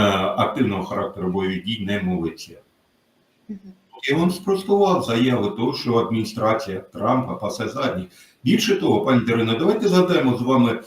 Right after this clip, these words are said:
Speaker 1: висловлювання Рубіо вже по підсумках візиту Дмитрія у Сполучені Штати. Він вийшов і заявив: «Якщо Москва сподівається, що вона і в подальшому буде гратися з нами в мирні перемовини,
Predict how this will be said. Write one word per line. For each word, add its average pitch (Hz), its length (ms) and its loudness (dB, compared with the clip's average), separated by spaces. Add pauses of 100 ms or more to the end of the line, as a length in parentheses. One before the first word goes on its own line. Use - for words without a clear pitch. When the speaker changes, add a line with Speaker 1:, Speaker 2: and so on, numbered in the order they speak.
(220)
Speaker 1:
висловлювання 135 880 0
Рубіо 98 460 -6
вже 127 160 -2
по 131 180 -6
підсумках 120 560 -6
візиту 113 360 -6
Дмитрія 120 440 0
у - 60 2
Сполучені - 560 -2
Штати. - 440 -4 (400)
Він 135 160 0
вийшов 123 440 4
і 117 40 2
заявив: 117 520 -2 (260)
«Якщо 127 340 -2
Москва 113 380 -2
сподівається, 104 760 -4
що - 140 -16
вона 110 180 -4
і 104 140 -4
в - 40 -18
подальшому 104 680 -4
буде 90 180 -6
гратися 101 600 -4
з 113 60 -12
нами 101 280 -4
в 101 120 -6
мирні 113 460 2
перемовини, 104 1000 -4